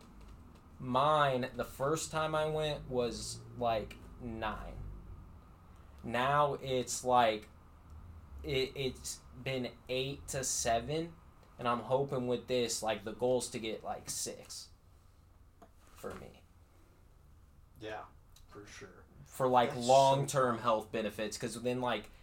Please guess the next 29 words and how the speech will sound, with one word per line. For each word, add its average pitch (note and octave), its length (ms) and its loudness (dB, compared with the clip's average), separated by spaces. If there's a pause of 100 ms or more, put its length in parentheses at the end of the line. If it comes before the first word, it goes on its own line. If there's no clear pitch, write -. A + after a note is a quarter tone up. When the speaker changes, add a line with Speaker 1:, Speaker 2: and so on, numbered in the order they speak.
(160)
Speaker 1:
if C3+ 180 -6
you're, D#3 300 2
if C#3 160 -6
you D#3+ 100 0
have D3+ 160 4
extended C#3 600 -2
period, C3 560 -2
if - 160 -8
you D3+ 80 2
have, C#3 120 2
like, C3 220 4
years B2 480 -2
of C3 140 -6
your A#2+ 120 0
life G#2+ 520 4
and C3 100 -6
you're A2+ 100 -4
not A2+ 360 -2
in A#2 80 -8
good A2 160 -4
health, G2 240 -4 (380)
luckily D#3+ 340 4
for C3 160 -6
me, A#2+ 180 0
I'm G#2+ 180 -2
young, A#2 440 2 (420)
I'm A#2+ 120 -10
fairly A2 440 0
active G#2+ 560 4